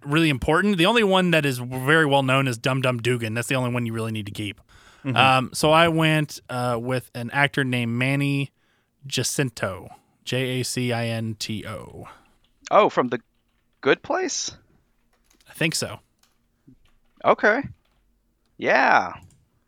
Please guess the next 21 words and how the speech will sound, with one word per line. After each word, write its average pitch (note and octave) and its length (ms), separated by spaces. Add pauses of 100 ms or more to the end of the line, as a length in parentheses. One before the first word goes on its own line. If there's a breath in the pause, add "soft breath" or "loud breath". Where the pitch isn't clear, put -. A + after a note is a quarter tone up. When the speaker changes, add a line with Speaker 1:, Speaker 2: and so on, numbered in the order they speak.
Speaker 2:
All G#3+ 100
right. A2+ 100
Speaker 3:
I - 40
can - 100
see C3+ 120
that. D3+ 220 (440)
Speaker 2:
Yeah, D3+ 220 (160)
from C3+ 200
the - 40
Philippines. C#3 600 (160)
Speaker 1:
Also, G3+ 460 (260)
all B2+ 100
Speaker 2:
I E3 240
Speaker 1:
the F#3 60
rest A3+ 200
of G#3+ 60
these F#3 220
Speaker 2:
yeah. E3 100
Speaker 1:
guys E3 140
are A2+ 80
privates, E3+ 760